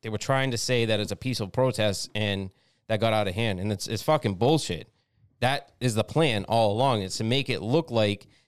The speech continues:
it's a peaceful protest so they can get a shitload of people down there and be like, "Oh yeah, we're just, we're just protesting. It's, you know, nothing." And then all of a sudden, out of, out of fucking nowhere, it, it erupts. Like, no, that's fucking, that is absolute bullshit. I don't believe it.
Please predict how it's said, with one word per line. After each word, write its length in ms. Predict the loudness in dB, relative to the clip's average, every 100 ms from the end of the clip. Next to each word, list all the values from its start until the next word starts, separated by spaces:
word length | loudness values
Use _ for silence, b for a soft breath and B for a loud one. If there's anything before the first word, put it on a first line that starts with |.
| _
it's 180 | -8 -6
a 60 |
peaceful 500 | -6 -2 -2 -2 -4
protest 520 | -2 -2 0 0 -2
so 80 | -2
they 100 | -4
can 160 | -4 -2
get 160 | -2
a 80 | -2
shitload 400 | -4 -6 -2 -2
of 80 | -2
people 200 | -6 -2
down 280 | -2 0 -2
there 260 | -4 -6 -10 _ _ _ _ _ _
and 140 | -2
be 60 | 2
like, 200 | 2 2
"Oh 100 | 2
yeah, 200 | 4 4
we're 120 | 4
just, 320 | 2 -2 -4
we're 120 | -6 -2
just 220 | -2 0
protesting. 680 | 0 2 2 2 2 -2 -2
It's, 220 | -4 -6 -10 -2
you 120 | 0
know, 100 | 2
nothing." 460 | 0 0 0 0 -4 _ _ _ _
And 120 | 0 2
then 100 | 4
all 140 | 2
of 60 | 2
a 20 |
sudden, 160 | 0
out 140 | 2 0
of, 80 | -2 -2
out 140 | 2
of 80 | 2
fucking 300 | 2 0 2
nowhere, 340 | 4 4 4 2
it, 320 | -2 -4 -4
it 120 | -4
erupts. 640 | -4 0 0 0 -6 -8 -10 _ _ _ _ _
Like, 260 | -2 -2 -4
no, 280 | -4 -4 -4 -6
that's 180 | -6 0
fucking, 460 | 0 0 -2 -4 -2
that 200 | 0 0
is 120 | -2
absolute 420 | -4 -6 -10 -8
bullshit. 380 | -8 -6 -6 -2
I 40 |
don't 160 | -2 -2
believe 220 | -6 -6
it. 140 | -8